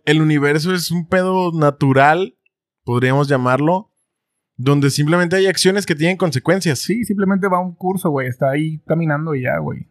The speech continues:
Speaker 2: Y nosotros le
Speaker 1: Son
Speaker 2: ponemos nombres porque no nos gusta que no tenga explicación algo,
Speaker 1: Eh,
Speaker 2: güey.
Speaker 1: exactamente.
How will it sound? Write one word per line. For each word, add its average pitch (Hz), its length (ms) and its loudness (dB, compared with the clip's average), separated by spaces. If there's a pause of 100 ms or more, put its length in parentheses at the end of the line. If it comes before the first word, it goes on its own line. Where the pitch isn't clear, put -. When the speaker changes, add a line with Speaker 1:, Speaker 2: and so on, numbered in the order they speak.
(180)
Speaker 2:
Y 131 60 -2
nosotros 131 320 0
le 170 60 0
Speaker 1:
Son 143 100 -2
Speaker 2:
ponemos 143 220 0
nombres 147 280 -2
porque 123 220 -2
no 117 100 0
nos 143 180 0
gusta 135 300 -6
que 107 200 -8 (200)
no 127 320 -4
tenga 131 180 -6
explicación 120 560 -4
algo, 117 140 -4
Speaker 1:
Eh, - 40 -8
Speaker 2:
güey. - 140 -14
Speaker 1:
exactamente. 170 840 -2